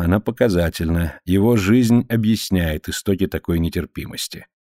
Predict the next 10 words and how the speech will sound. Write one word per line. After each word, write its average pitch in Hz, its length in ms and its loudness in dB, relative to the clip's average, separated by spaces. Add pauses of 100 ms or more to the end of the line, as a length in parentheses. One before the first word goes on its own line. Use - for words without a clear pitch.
(600)
В 117 120 4
институте, 135 720 2
после 95 340 0
художественного 92 680 0
училища, 90 640 0
где 76 160 -2
он 82 80 0
ходил 82 320 -2
в 78 80 -2
лидерах, 101 520 0